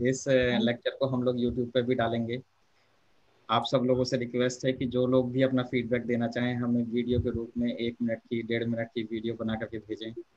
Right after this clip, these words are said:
ताकि हम और उत्साहित हों आपकी उन videos को देख करके और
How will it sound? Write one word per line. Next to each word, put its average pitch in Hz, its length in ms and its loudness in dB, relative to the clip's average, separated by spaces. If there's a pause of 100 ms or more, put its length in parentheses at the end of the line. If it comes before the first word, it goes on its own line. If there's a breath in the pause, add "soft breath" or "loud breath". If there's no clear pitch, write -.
(420)
ताकि 117 260 0
हम 117 540 -6 (1160)
और 139 180 6
उत्साहित 120 580 0
हों 110 180 -4 (560)
आपकी 120 260 4
उन 117 140 2
videos 113 440 -2
को 120 80 -2
देख 110 180 -2
करके 110 420 -2
और 110 500 -4